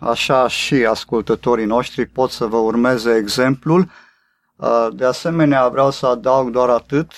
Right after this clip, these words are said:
uh, discuția de astăzi, se vrea doar un preambul pentru viitoarele discuții pe care le vom avea cu Părintele aici la Radio Credința, uh, privitor la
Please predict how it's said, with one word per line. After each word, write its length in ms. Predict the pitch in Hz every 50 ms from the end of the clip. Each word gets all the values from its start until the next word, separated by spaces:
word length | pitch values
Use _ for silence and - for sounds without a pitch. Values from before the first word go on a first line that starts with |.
| - - -
uh, 380 | 127 120 117 110 107 107 101 95
discuția 720 | 107 117 113 - - 131 131 - - - 123 113 110 107
de 120 | 98 98 113
astăzi, 540 | 113 123 135 139 - - - 160 175 160
se 240 | - - - - 123
vrea 260 | 113 104 123 127 120
doar 280 | 117 110 120 120 120 117
un 220 | 117 113 110 104 - _
preambul 680 | - 123 117 113 113 110 110 113 127 151 147 143 123 104
pentru 680 | 92 - - 117 110 107 104 - - 113 110 104 98 - - _ _ _ _ _ _ _
viitoarele 720 | - 110 120 123 120 120 - 165 165 156 127 113 110 110
discuții 520 | 107 107 110 - - - 123 120 - - 113
pe 160 | - - 110
care 260 | - 123 117 110 110 110
le 200 | 113 117 127 135
vom 220 | 120 120 113 113
avea 280 | 113 110 107 123 123 117
cu 180 | - - 104 -
Părintele 500 | - 110 104 113 113 117 - 139 131 131
aici 300 | 127 113 110 113 - -
la 160 | 113 107 107
Radio 540 | 107 113 113 113 107 107 110 110 110 104 101
Credința, 760 | - - 110 107 101 117 120 123 127 - 151 160 180 156 - _ _ _ _ _ _ _ _ _ _ _ _ _ _ _ _
uh, 340 | - - 127 127 127 127 120 - 147 - _
privitor 600 | - 165 156 151 147 - - - 185 185 185 160
la 440 | 160 151 151 147 143 143 135 131